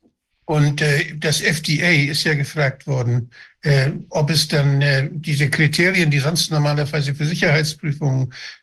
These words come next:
dann, äh, eingehalten werden müssen, ob die hier eingehalten wurden. Und da hat das F D A zugegeben, dass nicht das F D A, sondern dass, dass ein, dass das zuständig war, sondern weil es eine Sache ist, die vom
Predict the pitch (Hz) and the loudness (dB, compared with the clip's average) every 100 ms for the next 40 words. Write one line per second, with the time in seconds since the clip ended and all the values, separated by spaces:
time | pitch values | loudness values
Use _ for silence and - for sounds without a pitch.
0 | - 135 135 131 160 135 - 185 175 156 | -6 0 0 0 0 0 0 0 0 0
1 | 160 156 135 131 135 135 160 143 - 139 | -2 -4 -2 0 -2 -2 -4 -4 0 2
2 | 165 170 208 151 156 156 131 143 139 185 | 2 2 0 0 -2 -2 -2 0 0 -4
3 | - - - _ 160 147 165 165 156 156 | -8 -18 -20 _ -2 0 0 -4 -4 -2
4 | 143 160 175 156 156 - - 233 233 156 | -2 -4 -2 -2 -2 -6 -2 0 0 0
5 | 151 123 147 156 - - - - 151 - | 0 0 -2 -4 -10 -20 -10 -2 0 2
6 | 165 170 151 175 - 147 175 143 180 220 | 0 0 0 -2 -2 -2 0 2 4 0
7 | - - _ _ - - 180 170 160 165 | -4 -16 _ _ -20 -6 -2 0 0 -2
8 | - - 151 156 - - 143 147 143 156 | -2 -4 -4 -2 -2 0 0 0 -2 -4
9 | 151 156 143 - - 226 - 151 135 147 | -2 -2 -2 -2 -2 0 2 2 0 0
10 | 131 151 175 151 143 156 165 - 156 151 | 0 0 0 0 0 0 -2 -2 0 0
11 | 175 196 185 214 - 165 151 | 0 0 0 -2 -2 0 0